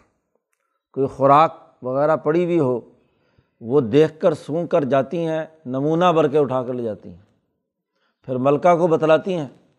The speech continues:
پھر وہ پوری فوج ترتیب دیتی ہے کہ جاؤ،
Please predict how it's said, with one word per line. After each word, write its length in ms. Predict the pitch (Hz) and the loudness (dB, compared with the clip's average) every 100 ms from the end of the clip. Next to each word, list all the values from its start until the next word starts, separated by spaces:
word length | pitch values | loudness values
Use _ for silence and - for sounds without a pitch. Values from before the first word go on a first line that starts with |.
| _ _ _ _ _ _ _ _ | _ _ _ _ _ _ _ _
پھر 140 | - 165 | 0 2
وہ 140 | 180 151 | 2 0
پوری 460 | 185 175 185 190 | -2 2 4 2
فوج 360 | 143 147 160 170 | 2 4 4 2
ترتیب 380 | 165 123 147 147 | -2 -2 -2 -2
دیتی 320 | 131 113 127 117 | -4 -4 -4 -4
ہے 100 | 117 | -6
کہ 140 | 120 | -6
جاؤ، 320 | 110 143 151 | 0 2 2